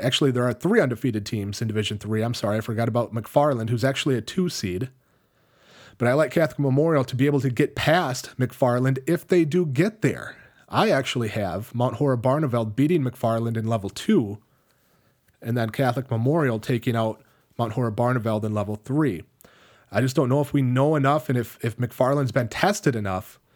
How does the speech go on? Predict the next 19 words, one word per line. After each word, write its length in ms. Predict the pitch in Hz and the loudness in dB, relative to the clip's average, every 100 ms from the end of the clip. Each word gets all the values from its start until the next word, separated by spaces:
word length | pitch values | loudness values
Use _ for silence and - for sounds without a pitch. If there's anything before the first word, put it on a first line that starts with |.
| _ _ _ _ _ - | _ _ _ _ _ -2
in 360 | 135 127 123 123 - | 0 2 0 -4 -2
the 80 | |
Rock 260 | 117 123 120 | 2 2 2
Valley 300 | 131 123 107 | 0 0 -2
Conference 720 | - 143 156 - 104 98 - - - | -2 0 -2 -2 -6 -4 -12 -12 -2
compared 400 | 135 131 131 123 | -2 0 -2 0
to 340 | - 123 120 - _ _ _ _ _ - | 0 0 -2 -6 _ _ _ _ _ -4
some 180 | - | 0
of 40 | 131 | 0
the 120 | 120 | 2
teams 220 | 160 131 | 0 2
they're 80 | 131 | 2
gonna 160 | 143 143 | 0 0
face 400 | - 185 127 131 | 2 2 2 0
that 140 | 123 | -4
are 40 | |
coming 240 | 113 139 131 | 0 0 2
out 140 | 123 | 0
of 160 | 117 | -2